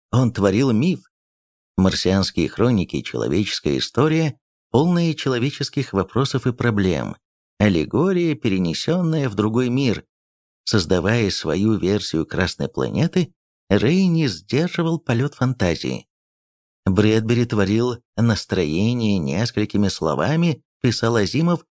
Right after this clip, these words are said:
в тысяча девятьсот восемьдесят первом году. Он не стеснялся обращаться к чувствам читателей, как правило, через полупоэтическую ностальгию. Он придумал свою версию Марса,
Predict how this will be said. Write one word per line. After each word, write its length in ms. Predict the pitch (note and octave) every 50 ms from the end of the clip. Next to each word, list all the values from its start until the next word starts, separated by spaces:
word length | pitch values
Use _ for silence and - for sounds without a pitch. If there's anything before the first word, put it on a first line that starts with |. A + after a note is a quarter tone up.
| _ _ -
в 160 | B2+ A#2+ A#2+
тысяча 520 | B2 - C3 D#3+ E3 - F3+ D#3 - - D#3
девятьсот 460 | C3+ C#3+ C#3 C3 - - C#3 C3 -
восемьдесят 800 | G2 C#2+ D2+ G2+ C#3+ - - C#3 C#3+ C3+ C3 B2 B2+ B2+ -
первом 340 | - - F#2+ F#2 G#2 G#2+ A2
году. 340 | G2+ A2 G#2+ G#2 F#2 F#2 - _ _ _ _ _ _ _ _ _ _ -
Он 180 | B2 B2 A2+
не 100 | A2+ A2
стеснялся 1000 | G2+ - - G#2 G2 - - F2 G#2 C3 C#3+ C3+ A2+ - - - - G#1 G1+ - _ _ -
обращаться 800 | G#2 G2 E2+ F2+ F2 - - - - A2+ B2+ A#2 - - - G2
к 80 | -
чувствам 440 | - - - B2 A2 - - G2 F#2
читателей, 760 | E2+ - - - - A#2+ C#3 A#2+ - - - - A#1 - - _ _ _ _ _ _ _ -
как 200 | - F3 - -
правило, 400 | - F#3 G3 F#3 F3+ E3+ D#3+ C#3
через 540 | - - D#3+ D#3+ E3 D3+ - - - - _ _ _ _
полупоэтическую 1400 | - C#3 D#3 D#3 D#3+ D#3+ C#3+ - - C#3 C#3 C#3 C#3+ C#3+ A#2+ - - B2+ A#2+ A#2+ - B2 - - - B2 A2+ A2
ностальгию. 640 | G#2+ G2+ F#2 - - F#2 F2 - - C2 A#1+ A1+ - - _ _ _ _ _ _ _ _ _ _ _ _ _ _ _ _ -
Он 240 | B2 E3+ F#3+ F#3+ F#3+
придумал 480 | D#3+ E3+ C3+ A2 C3 E3 F3+ F3+ D#3
свою 380 | - - - - B1+ E2+ B2+ D3+
версию 440 | C3+ F#2 G#2 C3+ B2+ - - C2+ B1
Марса, 500 | B1+ D2+ C#3 C#3+ - - - B2+ A2+